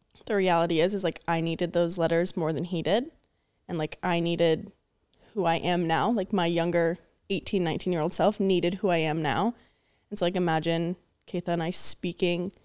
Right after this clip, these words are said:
to ourselves. Like, it's letters to me. Open when you're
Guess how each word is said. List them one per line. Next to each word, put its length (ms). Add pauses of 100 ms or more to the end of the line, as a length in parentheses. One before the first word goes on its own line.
(500)
to 220
ourselves. 500
Like, 140
it's 180
letters 460
to 120
me. 320 (120)
Open 340
when 220
you're 320